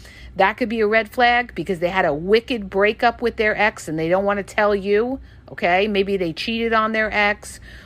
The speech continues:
or maybe they treated their ex lousy, so they're reluctant to talk about it. That's a huge red flag, okay? Now, some people just don't like to talk about their exes, but it, it,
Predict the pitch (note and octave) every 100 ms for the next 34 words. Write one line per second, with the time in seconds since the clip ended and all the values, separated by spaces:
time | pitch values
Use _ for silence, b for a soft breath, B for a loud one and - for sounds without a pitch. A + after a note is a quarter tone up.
0 | B - F3 F#3+ G3 G3 F#3+ F3+ - D#3
1 | F3 E3 D3+ - - G#3+ G3 F#3 - F#3+
2 | - F#3 F#3+ G3 G#3+ A3 G#3+ - E3 D#3
3 | D3+ D#3+ F3+ F#3 - D3+ E3 - F#3 F#3
4 | G3+ G3+ G#3 A3+ - B B B F#3 G3+
5 | G3 G#3 A3+ A3 G#3+ G#3 A#3 F#3+ C#3+ -
6 | B2+ - D#3+ F#3+ B3 B B B A3 A#3
7 | E4+ D#4+ D#4+ A#3+ A3 A3 - G#3+ G3 G3
8 | G3 G3+ G3+ G3 F#3+ F#3+ G3 F#3 F#3 -
9 | G3+ F#3+ - B B B B G3+ G3 F#3
10 | - G3 G3+